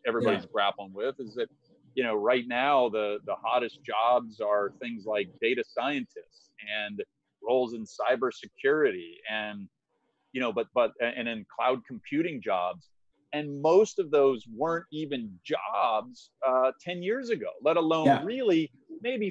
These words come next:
Speaker 1: five years ago. Now, all of a sudden, you know, there's some of the, you know, the, the hottest jobs and highest paying jobs. And so,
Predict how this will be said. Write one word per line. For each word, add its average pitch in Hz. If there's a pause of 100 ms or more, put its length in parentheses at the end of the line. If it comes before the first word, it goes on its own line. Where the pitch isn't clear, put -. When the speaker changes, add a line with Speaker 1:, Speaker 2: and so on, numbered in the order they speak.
(140)
Speaker 1:
five 277
years 160
ago. 135
Now, 190
all 170
of 135
a 131
sudden, 185
you 160
know, 123
there's 117
some 151
of 139
the, 117
you 131
know, 113
the, 107
the 104
hottest 131
jobs 117
and 104
highest 117
paying 175
jobs. 95
And 101
so, 117